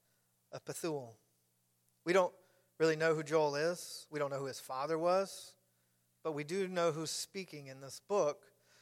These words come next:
because the word for Lord that's used there in verse one is the Old Testament covenantal word for God that we typically would say Yahweh.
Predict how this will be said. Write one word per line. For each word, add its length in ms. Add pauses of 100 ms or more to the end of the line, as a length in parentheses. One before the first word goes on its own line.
(200)
because 280
the 120
word 320
for 220
Lord 400
that's 260
used 280
there 380 (100)
in 260 (100)
verse 300
one 400 (1040)
is 140
the 160
Old 200
Testament 600 (220)
covenantal 600
word 440
for 160
God 520 (340)
that 120
we 160
typically 460
would 180
say 240
Yahweh. 520